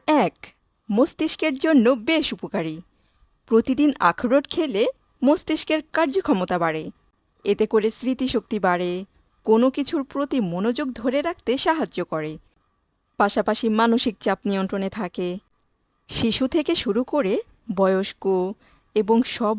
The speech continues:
বয়সের মানুষের জন্যই আখরোট একটি প্রাকৃতিক ব্রেন টনিক। নাম্বার দুই, হৃদরোগের ঝুঁকি কমায়। আখরোটে থাকা স্বাস্থ্যকর ফ্যাট খারাপ কোলেস্টেরলের মাত্রা কমাতে সাহায্য করে,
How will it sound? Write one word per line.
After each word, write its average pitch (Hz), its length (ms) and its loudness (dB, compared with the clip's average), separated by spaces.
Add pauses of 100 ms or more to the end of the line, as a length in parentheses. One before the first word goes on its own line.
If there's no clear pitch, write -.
বয়সের 285 420 2
মানুষের 208 420 0
জন্যই 262 440 2 (460)
আখরোট 247 460 0 (120)
একটি 269 180 -4 (220)
প্রাকৃতিক 302 560 0
ব্রেন 180 260 0
টনিক। 160 360 -4 (840)
নাম্বার 247 320 4 (180)
দুই, 277 220 2 (520)
হৃদরোগের 269 760 -2
ঝুঁকি 359 280 0
কমায়। 160 420 -2 (840)
আখরোটে 262 540 2
থাকা 294 280 -2
স্বাস্থ্যকর 254 540 0 (100)
ফ্যাট 285 320 0 (360)
খারাপ 202 380 0
কোলেস্টেরলের 294 600 2
মাত্রা 185 400 0
কমাতে 302 480 0
সাহায্য 302 440 0
করে, 160 260 0